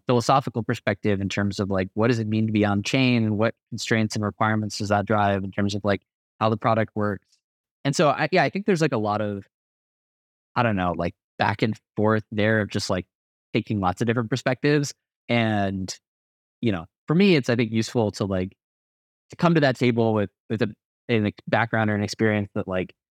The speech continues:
has worn, you know, in terms of Art Blocks as a product, lots of different hats. Like, I've, you know,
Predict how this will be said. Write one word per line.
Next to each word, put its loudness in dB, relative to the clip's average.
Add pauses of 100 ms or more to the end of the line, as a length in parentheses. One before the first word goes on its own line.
(220)
has 0
worn, 2
you -2
know, -4 (160)
in -8
terms -2
of 2
Art 2
Blocks -4
as -10
a -16
product, 0 (440)
lots -10
of -2
different -2
hats. -4
Like, -2
I've, -2 (140)
you -6
know, -8